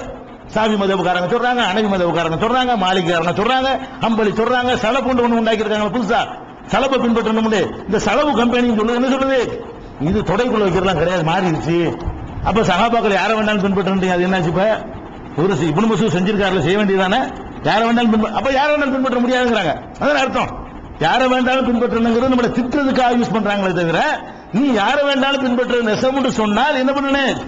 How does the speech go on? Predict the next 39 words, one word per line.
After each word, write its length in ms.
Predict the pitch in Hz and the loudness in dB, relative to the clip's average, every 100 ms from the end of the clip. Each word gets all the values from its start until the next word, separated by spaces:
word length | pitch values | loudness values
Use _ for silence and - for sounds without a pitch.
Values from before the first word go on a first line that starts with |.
| - - - - | -12 -16 -18 -6
இது 120 | 208 | -2
பண்ணணுமா 280 | 214 233 233 | 0 2 2
இல்லையா? 640 | 233 226 220 240 269 220 - - - - 196 | 2 2 2 2 2 0 -6 -8 -12 -8 -2
உமர் 220 | 269 277 | 0 2
ரலியல்லாஹு 400 | 262 247 247 240 | 2 2 2 2
அன்ஹு 120 | 240 | 2
தமத்துவ 440 | 202 240 254 254 | 0 0 0 0
தடுத்தார்ல, 480 | 233 233 247 262 262 240 - - - - | 0 0 2 0 0 -2 -4 -10 -14 -2
தமத்துவ 400 | 226 285 - 269 | 0 0 0 0
ஹஜ்ஜை 120 | 254 | 2
தடுக்கணுமா 540 | 262 240 233 262 262 | 0 2 0 2 2
இல்ல-, 160 | 262 247 | 2 0
இல்லையா? 260 | 240 240 233 | 0 0 0
நீ 160 | 240 285 254 - - - | 0 0 -4 -6 -16 -6
ஹாஜிகள் 420 | 202 254 269 254 240 | -2 0 2 2 2
பூரா 140 | 277 | 0
தமத்துவமா 420 | 208 233 254 262 | 0 0 0 2
நம்ம 220 | 254 233 | 2 0
பேர் 140 | 233 240 | 0 0
போயிட்டு 300 | 233 233 214 | 0 0 -2
இருக்கிறீங்க. 340 | 226 233 262 - - - - - - | 0 0 0 -4 -12 -18 -20 -20 -4
இப்ப 200 | 185 160 | 0 2
போயிட்டு 280 | 254 277 262 | 2 2 2
இருக்கிற 180 | 247 226 | 0 0
ஹாஜி, 360 | 214 226 208 | 0 0 0
டூரிஸ்ட் 480 | 254 247 233 - 247 | 0 0 0 0 0
எல்லாருமே 300 | 214 254 254 | 2 2 2
என்ன 140 | 254 | 2
செய்றாங்க? 500 | 240 247 240 240 185 - - 127 | 2 0 2 2 0 -2 -8 -2
எந்த 320 | 202 247 277 | 0 0 0
ஹஜ்ஜை 260 | 233 180 240 | 0 0 -2
உமர் 340 | 208 233 240 | 0 0 0
தடுத்தாரோ 720 | 208 214 190 208 190 294 294 - - - | -2 -2 0 0 0 0 -2 -6 -12 -4
அந்த 300 | 214 247 262 | 0 2 2
ஹஜ்ஜியை 480 | 233 202 254 240 | 0 0 0 2
தான் 180 | 247 294 | 2 0
டிராவல்ஸ் 420 | 220 240 262 254 | 2 2 2 0
நடத்தி 240 | 240 226 247 | 0 0 0
கொண்டிருக்கிறார்கள். 560 | 233 220 220 202 175 | 0 0 0 0 -2